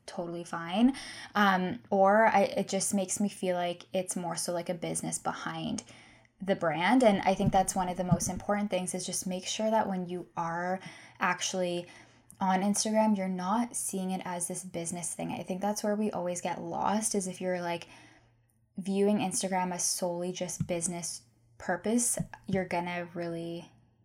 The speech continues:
get lost in it. So yeah, I think that's really what I would say about that. Um, just responding to D Ms, responding to comments, making, like,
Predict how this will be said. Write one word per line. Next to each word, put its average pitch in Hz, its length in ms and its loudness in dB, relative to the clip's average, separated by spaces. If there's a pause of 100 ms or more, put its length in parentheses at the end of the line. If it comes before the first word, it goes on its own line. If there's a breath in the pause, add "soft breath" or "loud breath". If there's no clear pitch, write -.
(260)
get 175 240 -4
lost - 400 -4
in - 140 -6
it. - 200 -6
So 175 300 0 (1040 loud breath)
yeah, 180 300 4
I 190 120 -6
think 214 220 2
that's 220 480 2 (160)
really 196 280 0
what 196 100 2
I 190 80 2
would 196 140 0
say 180 160 -4
about 180 400 -8
that. 180 600 0
Um, 180 440 -2
just 190 240 -4
responding 190 420 -4
to 196 100 -8
D 196 160 -4
Ms, 180 240 -6
responding 180 380 -10
to 185 100 -10
comments, 190 600 -4
making, 185 680 -4
like, 175 320 -4